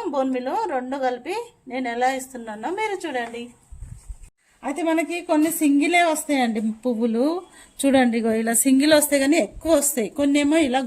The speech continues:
గుత్తులు గుత్తులు వస్తాయండి. దీనికంటే ఇంకా గుత్తులు వస్తాయండి. గుత్తులు అంటే ఒక కాడ ఒక యాభై మొగ్గలు వస్తాయండి. నేను చూసిన ఆ చెట్టుని, కానీ రకరకాలు ఉంటాయండి.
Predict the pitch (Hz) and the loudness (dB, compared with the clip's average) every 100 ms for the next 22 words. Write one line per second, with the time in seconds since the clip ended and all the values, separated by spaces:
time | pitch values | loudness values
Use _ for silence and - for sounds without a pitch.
0 | 226 240 - - 277 247 277 262 247 240 | -4 -10 -12 -6 -4 -4 -4 -2 -2 -2
1 | 214 226 226 320 330 - - - - 262 | -4 -2 -2 -4 -6 -18 -20 -20 -6 0
2 | 311 339 330 330 330 415 311 294 302 415 | 4 4 4 2 2 2 2 2 2 2
3 | 285 330 330 294 285 277 247 240 220 262 | 2 -2 -2 -4 -2 -4 -2 -2 -4 -6
4 | 311 311 302 330 277 254 247 240 254 285 | -4 -2 0 -2 -2 -6 -6 -4 -4 -6
5 | 269 240 226 208 208 214 214 202 262 247 | -6 -4 -4 -4 -6 -6 -8 -6 -8 -8
6 | - 208 202 196 - - _ _ _ _ | -10 -12 -10 -14 -16 -20 _ _ _ _
7 | _ _ - 233 220 247 254 262 233 190 | _ _ -10 -8 -8 -8 -10 -8 -8 -8
8 | 214 - 214 - 214 208 330 - _ _ | -10 -10 -12 -10 -12 -8 -10 -12 _ _
9 | _ _ _ 240 247 349 349 269 320 320 | _ _ _ -6 -4 -4 -4 -4 0 -2
10 | 302 277 262 247 247 233 233 | -2 -4 -4 -4 -2 -2 -2